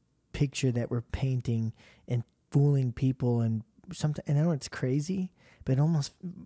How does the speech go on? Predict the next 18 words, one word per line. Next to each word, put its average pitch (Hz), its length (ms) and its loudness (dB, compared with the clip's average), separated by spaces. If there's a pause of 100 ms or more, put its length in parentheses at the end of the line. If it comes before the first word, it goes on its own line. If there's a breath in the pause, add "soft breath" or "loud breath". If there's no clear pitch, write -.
(140)
we 156 100 -2
can 151 160 -2
almost 147 280 -2
put 135 140 0
it 143 100 -4
in 139 100 -2
ourselves 123 420 -2
that 127 180 -6
we, 139 280 -2
we're 135 100 0
fooling 127 440 -2
God 107 480 -8
too. - 360 -4 (360 loud breath)
And 127 120 -2
we 143 100 -2
actually 160 340 0
believe, 151 400 4
I 131 240 -2